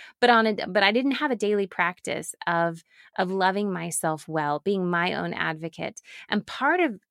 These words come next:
advocating for yourself and part of loving yourself well is being known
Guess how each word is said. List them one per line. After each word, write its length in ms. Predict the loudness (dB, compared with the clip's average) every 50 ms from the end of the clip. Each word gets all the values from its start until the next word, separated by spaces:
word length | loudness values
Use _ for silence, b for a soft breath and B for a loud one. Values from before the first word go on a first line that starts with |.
| _ _ _ _ _ _ 2
advocating 560 | 2 2 2 2 0 -2 -2 -2 -2 -4 -6
for 120 | -6 -6
yourself 460 | -6 -6 -6 -4 0 0 0 0 0
and 160 | -4 -10 -10 -10
part 380 | -14 -8 -2 0 0 0 0 -2
of 120 | -4 -2
loving 380 | -2 0 0 2 2 0 -2 -2
yourself 380 | -4 -8 -8 -8 -10 -10 -10 _
well 240 | -2 0 0 0 0 0
is 200 | -2 -2 -4 -4
being 400 | -4 -2 -2 0 -2 -2 -2 -2
known 540 | -2 0 0 0 0 -2 -4 -6 -8 -10